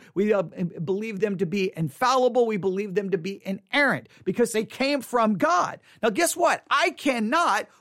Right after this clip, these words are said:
one hundred percent prove that the scriptures are inspired by God. What I can do is prove through certain things that they are trustworthy, that they can be, that I can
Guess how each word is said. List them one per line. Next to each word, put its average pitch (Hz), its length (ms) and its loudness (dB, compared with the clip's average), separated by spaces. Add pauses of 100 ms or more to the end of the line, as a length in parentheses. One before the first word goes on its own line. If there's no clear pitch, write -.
one 302 200 0
hundred 277 280 2
percent 247 560 -2 (100)
prove 226 720 2
that 262 160 0
the 254 80 -2
scriptures 262 560 -2
are 262 200 2
inspired 247 720 0
by 208 140 2
God. 214 240 2
What 220 260 2
I 220 180 0
can 202 280 -2
do 240 540 -2 (220)
is 214 200 4
prove 285 560 2 (200)
through 269 160 2
certain 247 440 2
things 269 540 -2 (160)
that 233 160 2
they 240 140 6
are 208 180 0 (200)
trustworthy, 240 1160 2 (300)
that 247 160 2
they 277 120 6
can 247 240 -2
be, 240 320 0 (140)
that 233 160 4
I 233 100 4
can 220 240 4